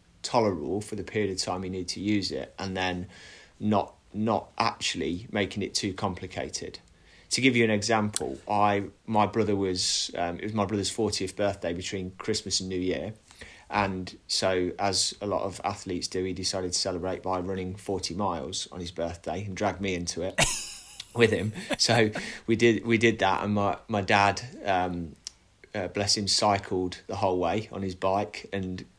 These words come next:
get, giving us bot-, bottles of drink. And I said to my brother, "I'm gonna do this, you know, we've got the new range of our products, so we're gonna do this all on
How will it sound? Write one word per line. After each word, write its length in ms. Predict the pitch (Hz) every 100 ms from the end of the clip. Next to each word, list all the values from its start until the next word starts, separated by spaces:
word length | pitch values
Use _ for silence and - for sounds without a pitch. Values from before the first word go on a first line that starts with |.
| _
get, 240 | 104 - -
giving 220 | 104 95
us 100 | 95
bot-, 340 | 110 - -
bottles 280 | 110 107 101
of 60 | 90
drink. 440 | 92 90 87 -
And 240 | 107 101 95 - - -
I 120 | 117
said 260 | 117 139 110
to 120 | -
my 80 | 95
brother, 240 | 98 98
"I'm 140 | 110 110
gonna 140 | 104
do 280 | 92 113 107
this, 280 | 73 90 -
you 80 | 90
know, 140 | 85
we've 160 | 98 -
got 180 | 95
the 120 | 98 95
new 260 | 98 92
range 340 | 90 95 92 98
of 120 | 98
our 100 | 87
products, 380 | - 95 - -
so 80 |
we're 60 | 95
gonna 120 | 92
do 240 | 90 107 85
this 220 | 82 -
all 340 | - 104 92
on 240 | 87 87